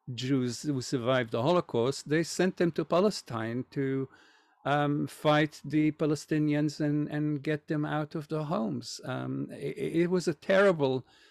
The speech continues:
um, global politics game, which still continues.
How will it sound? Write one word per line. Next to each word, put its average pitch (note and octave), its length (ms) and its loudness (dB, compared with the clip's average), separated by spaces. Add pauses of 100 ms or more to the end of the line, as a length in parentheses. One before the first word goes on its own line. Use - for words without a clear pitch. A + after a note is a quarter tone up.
(380)
um, C#3 600 -2 (440)
global D3 420 4
politics D3 680 -2
game, C3 480 0
which - 420 -4
still - 280 0
continues. C#3 800 -2